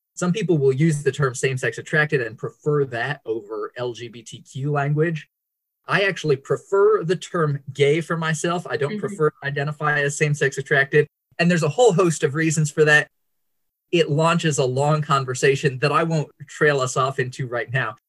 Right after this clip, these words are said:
Speaker 1: But I will say, if you're interested in that conversation, in why some people prefer the term same-sex attracted and other
Speaker 2: Mm-hmm.
Speaker 1: people prefer terms like gay,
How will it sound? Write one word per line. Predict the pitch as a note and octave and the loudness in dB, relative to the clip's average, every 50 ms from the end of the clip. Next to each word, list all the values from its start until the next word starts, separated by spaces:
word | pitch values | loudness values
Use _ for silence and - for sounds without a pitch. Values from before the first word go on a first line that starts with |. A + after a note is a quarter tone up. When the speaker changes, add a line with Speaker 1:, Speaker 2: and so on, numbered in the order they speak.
| _ _ - | _ _ -4
Speaker 1:
But | C#3+ C#3+ C#3+ | -2 0 0
I | C#3 | 0
will | C3 C3 C#3+ F3 F#3+ G3 | 0 0 0 0 0 0
say, | - - D#3 C3 A#2 - | 0 0 0 -2 -2 -2
if | D3 C#3 - - | -6 -6 -4 -4
you're | B2+ B2 - - | -4 -4 -4 -4
interested | G3 A3+ A3+ - G3+ F3 - - - C3 A#2 - - - | -6 -6 -4 -2 -4 -4 -4 -4 -4 -2 -2 -4 -4 -8
in | - B2+ A#2+ | -8 -6 -4
that | A#2+ A#2+ B2 - - | -2 -2 -2 -2 -4
conversation, | - B2+ A#2 A2+ A2 A2 - - A#2+ B2 B2+ B2+ - C#3 | -6 -8 -8 -8 -8 -8 -6 -4 -4 -4 -4 -4 -6 -6
in | - A#2+ A#2 A#2 | -6 -8 -12 -10
why | A2 A2 | -10 -10
some | - - - D3 D3 D3 | -8 -4 -2 0 0 0
people | D3+ E3+ D3+ D3+ D3+ C3 | 0 -2 -2 -2 -2 -4
prefer | - C3 A#2+ - - C3 C3+ C3+ | -4 -6 -8 -6 -4 -4 -4 -2
the | C#3 C3 | -4 -4
term | - C#3+ C3+ B2+ | -4 -4 -6 -6
same-sex | - - C3+ C3 B2+ - A#2+ - - | -6 -6 -6 -6 -6 -8 -8 -10 -10
attracted | - - - B2 B2 - - D3 C#3+ D3 - _ _ _ _ | -10 -10 -8 -6 -6 -2 -2 -2 -2 -4 -6 _ _ _ _
and | - A#2 | -10 -8
other | A#2+ A#2 B2 | -6 -4 -4
Speaker 2:
Mm-hmm. | - A3 | -6 -6
Speaker 1:
people | B2+ B2+ - A#2+ A#2 | -8 -6 -6 -6 -8
prefer | - - B2+ - _ B2+ C3 C3+ | -8 -10 -18 -16 _ -6 -6 -6
terms | C3 - - C3 C3 B2+ - | -6 -6 -6 -6 -6 -6 -6
like | B2 A2 G2+ F#2+ - F#2+ F#2 | -8 -8 -8 -10 -12 -16 -8
gay, | - C#3 C#3+ C3+ A#2 F#2+ F#2 G2 G#2+ | -4 -2 -2 -2 -2 -4 -6 -8 -12